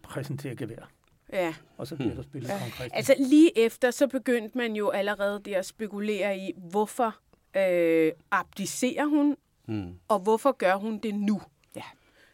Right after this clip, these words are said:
Speaker 2: Hendes egen forklaring er, at hun har haft den der, fået den der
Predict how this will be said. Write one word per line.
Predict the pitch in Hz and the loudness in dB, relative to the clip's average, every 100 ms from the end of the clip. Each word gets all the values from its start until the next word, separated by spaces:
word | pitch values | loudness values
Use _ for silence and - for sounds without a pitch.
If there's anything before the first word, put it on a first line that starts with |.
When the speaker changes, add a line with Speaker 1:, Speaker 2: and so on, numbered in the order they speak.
| _ | _
Speaker 2:
Hendes | 262 262 | 2 4
egen | 294 349 | 6 4
forklaring | 359 - 262 233 226 240 | 2 -2 0 2 2 0
er, | 202 220 | 0 0
at | 214 196 | 0 -2
hun | 202 | -6
har | |
haft | 185 196 - | -2 -2 -2
den | - 320 | -6 -4
der, | 120 - | -4 -6
fået | - 202 | -6 -6
den | |
der | 190 | -4